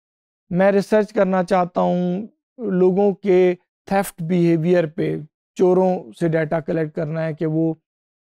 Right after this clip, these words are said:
अ, चोरी क्यों करते हैं या इससे मुतल्लिक इन्फॉर्मेशन लेनी है, किसी भी और क्राइम से रिलेटेड, किसी भी ऐसे फिनोमेना से रिलेटेड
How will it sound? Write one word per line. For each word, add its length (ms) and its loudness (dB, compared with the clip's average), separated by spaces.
अ, 200 0
चोरी 460 0
क्यों 260 -2
करते 360 -4
हैं 200 -4
या 120 -2
इससे 240 -4
मुतल्लिक 440 -6
इन्फॉर्मेशन 520 -10
लेनी 200 -10
है, 80 -14
किसी 280 2
भी 160 2
और 180 2
क्राइम 400 -2
से 220 -6
रिलेटेड, 440 -10
किसी 280 4
भी 160 2
ऐसे 280 0
फिनोमेना 580 0
से 180 -4
रिलेटेड 560 -2